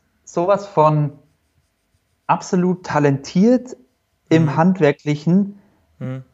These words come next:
Speaker 1: Also ich, ich bin echt absolut, äh, begeistert und, und auch echt stolz auf ihn, was der da aus sich macht. Der hat da was gefunden, wo er einfach Feuer hat. Der
Speaker 2: Mhm.
Speaker 1: macht am Wochenende, wenn, wenn andere chillen wollen und Fernsehen schauen, dann will er raus und Sachen bauen und baut Häuser und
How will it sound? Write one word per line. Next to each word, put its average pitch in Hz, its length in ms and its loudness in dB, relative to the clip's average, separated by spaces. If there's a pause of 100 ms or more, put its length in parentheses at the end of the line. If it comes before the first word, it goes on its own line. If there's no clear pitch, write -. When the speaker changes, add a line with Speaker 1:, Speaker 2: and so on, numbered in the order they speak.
(140)
Speaker 1:
Also 135 200 2
ich, 127 140 0 (120)
ich 135 200 -6
bin 139 200 0
echt - 360 -4 (200)
absolut, 156 600 0
äh, 147 280 4
begeistert 147 560 0
und, 117 280 -6
und 120 200 -4
auch - 160 -2
echt - 200 -4
stolz 160 320 0
auf 131 160 -4
ihn, 139 120 -4
was 135 300 -2
der 135 140 4
da 147 200 2
aus 143 200 -2
sich 147 120 -6
macht. 160 240 -2 (320)
Der 131 80 2
hat 165 140 0
da 190 60 4
was 170 180 0
gefunden, 180 460 -4
wo 170 100 2
er 160 100 6
einfach 147 280 -4
Feuer 170 400 0
hat. 202 280 -4 (400)
Der 139 100 -2
Speaker 2:
Mhm. 135 40 0
Speaker 1:
macht 143 200 0
am 156 120 0
Wochenende, 196 600 0
wenn, 165 440 -2
wenn 147 200 -4
andere 165 280 0
chillen 170 420 2
wollen 196 280 2
und 151 160 0
Fernsehen 156 300 0
schauen, 170 280 0 (260)
dann 131 160 2
will 143 140 2
er 143 180 2
raus 135 260 2
und 156 100 -4
Sachen 165 320 -2
bauen 110 340 0
und 117 160 -6
baut 147 260 2
Häuser 175 380 -2
und 143 220 -4